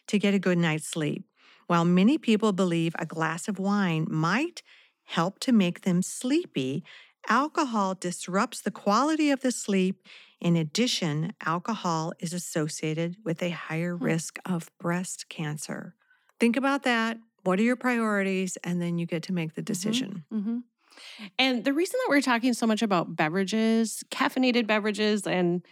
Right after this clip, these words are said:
Speaker 2: beverages containing alcohol, is because those really are two of the biggest culprits
Speaker 1: Mm-hmm.
Speaker 2: when it comes to hot flashes, night sweats,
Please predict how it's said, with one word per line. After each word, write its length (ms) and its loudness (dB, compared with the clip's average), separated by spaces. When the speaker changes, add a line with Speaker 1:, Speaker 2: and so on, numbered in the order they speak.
Speaker 2:
beverages 420 -2
containing 520 -2
alcohol, 580 -4
is 140 -4
because 340 -4
those 320 2
really 260 4
are 240 0
two 420 0
of 160 -4
the 80 0
biggest 560 -2
culprits 760 -4
Speaker 1:
Mm-hmm. 120 -10
Speaker 2:
when 500 0
it 160 -2
comes 420 -4
to 280 -4
hot 240 -4
flashes, 440 -4
night 220 -2
sweats, 500 -6